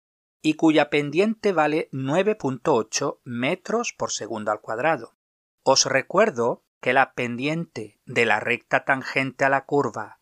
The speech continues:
en un punto de la gráfica velocidad-tiempo nos da precisamente el valor de la aceleración.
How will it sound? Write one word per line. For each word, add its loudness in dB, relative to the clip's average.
en 2
un 0
punto -4
de -2
la 0
gráfica -2
velocidad-tiempo -4
nos 0
da 2
precisamente -2
el -2
valor 0
de 0
la 2
aceleración. -2